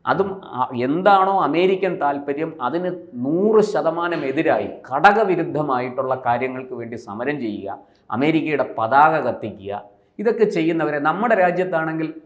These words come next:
അങ്ങനെ വന്ന് ചെയ്യുന്ന, ഇന്ത്യൻ പതാക കത്തിക്കുന്ന ഒരു വിദേശിയെ നമ്മൾ വെച്ചോണ്ടിരിക്കുമോ?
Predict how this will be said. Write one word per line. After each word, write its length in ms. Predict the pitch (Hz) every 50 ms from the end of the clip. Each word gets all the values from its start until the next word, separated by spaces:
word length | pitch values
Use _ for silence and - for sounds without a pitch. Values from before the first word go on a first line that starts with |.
| - -
അങ്ങനെ 300 | 135 151 175 190 196 180
വന്ന് 440 | 160 156 160 165 175 170 165 165 165
ചെയ്യുന്ന, 360 | 165 143 143 151 156 151 151
ഇന്ത്യൻ 360 | 143 143 156 165 185 175 165
പതാക 360 | 160 151 156 156 160 160 160
കത്തിക്കുന്ന 440 | 151 143 123 - 156 151 156 151 151
ഒരു 80 | 147 147
വിദേശിയെ 500 | 131 139 135 147 160 147 - - 165 143
നമ്മൾ 260 | 143 139 151 151 143
വെച്ചോണ്ടിരിക്കുമോ? 720 | 127 123 123 - 165 156 147 120 113 104 87 90 82 76